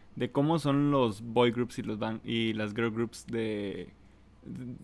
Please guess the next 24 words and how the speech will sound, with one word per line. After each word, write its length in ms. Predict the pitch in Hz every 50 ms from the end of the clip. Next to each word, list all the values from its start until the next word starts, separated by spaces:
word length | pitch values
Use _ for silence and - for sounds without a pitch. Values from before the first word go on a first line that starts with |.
| - 127 139 139
dependiendo 380 | - - 135 127 127 131 139
de 60 | 143
la 60 | 131 117
música, 500 | 113 113 107 120 117 - 120 120 - - - - -
sí, 220 | - - 135 123
yo 80 | 123 120
igual 220 | 120 117 117 113
con 120 | - 135 120
la 80 | 110
música, 560 | 107 107 107 104 - 113 - - 123 123 - - -
y 140 | 127 135
es 120 | 143 143 -
algo 240 | 160 170 175 165 -
que 80 | 156
me 280 | 131 120 113 110 107 - - - -
pusiste 280 | - 113 113 110 - 127
a 60 | -
pensar 300 | 123 110 104 117 110 120
ahorita. 440 | 113 104 107 98 - 117 113 117 - - - - - - - - - - - - - - - - - -
Sigo 300 | - - 190 196 220 214
muchas 520 | 202 196 190 185 - 196 185 165 - - - - - - - 151 156 160
idols, 680 | 160 156 151 160 165 160 160 170 165 - - - - - - -
eh, 500 | 127 123 123 120 117 117 113 110 110 117 -
japonesas, 800 | - 127 - - 123 123 123 123 123 117 139 160 185 190 - -